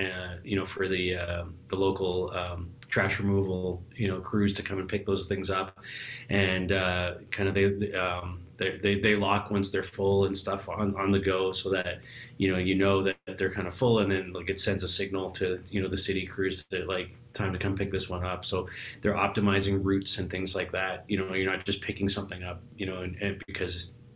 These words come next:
i-, it's on the route, you're picking it up when, when it's full and needs to be picked up, right? So,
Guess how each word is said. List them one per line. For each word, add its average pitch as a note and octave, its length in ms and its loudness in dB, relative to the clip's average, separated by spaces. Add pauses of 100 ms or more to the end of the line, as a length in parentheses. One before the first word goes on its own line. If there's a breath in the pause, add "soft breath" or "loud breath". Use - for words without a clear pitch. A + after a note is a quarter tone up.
(200)
i-, - 320 -8
it's G2+ 180 0
on G2 140 2
the F2+ 100 -4 (100)
route, F#2 340 0
you're F#2+ 140 -6
picking G2 280 -2
it F#2+ 100 -2
up F2+ 180 -4
when, F#2+ 240 -2 (400)
when G2 160 2
it's F#2 140 -4
full E2+ 300 -4
and F2 120 -10
needs F2 220 -8
to - 80 -8
be E2+ 80 -4
picked - 260 -10
up, - 180 -12
right? F2 220 -4
So, F#2 200 -2